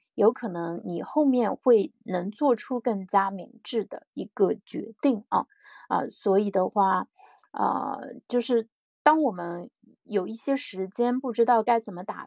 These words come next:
发，或者说当我们觉得很累，然后只想获得一些消遣的时候，那这个时候其实就是给我们提出的一个考验，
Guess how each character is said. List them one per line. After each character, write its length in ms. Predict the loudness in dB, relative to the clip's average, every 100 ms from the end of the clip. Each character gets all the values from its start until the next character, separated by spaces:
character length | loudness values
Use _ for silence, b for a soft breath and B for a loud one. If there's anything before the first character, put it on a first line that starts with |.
| -4
发， 300 | -2 -2 -6 _ _ _
或 140 | 0
者 100 | 0
说 220 | 2 0
当 240 | 2 0 0
我 60 |
们 200 | -4 -8 -8
觉 180 | -6
得 240 | 0 0 0
很 240 | -4 -6 2
累， 360 | 4 4 2 _ b b
然 160 | 0 0
后 140 | -2
只 240 | -4 -4
想 260 | -4 -6 -8
获 200 | 2 4
得 160 | 4 0
一 160 | -2 -8
些 280 | 2 4 4
消 280 | 4 2
遣 260 | 0 -8 -16
的 100 | -14
时 180 | -14 -8
候， 240 | 0 0 0 b b
那 140 | 0 2
这 140 | 2
个 100 | 0
时 140 | 0 -6
候 100 | -8
其 260 | -8 -6
实 200 | -2 -2
就 200 | 0 0
是 260 | -2 -6 -6
给 200 | -2 2
我 120 | 2
们 200 | 0 -8
提 240 | -10 -6 -6
出 240 | -4 2
的 280 | 6 6 4
一 100 | 2
个 260 | 4 4
考 360 | 2 -6 -4 -2
验， 300 | 2 2 2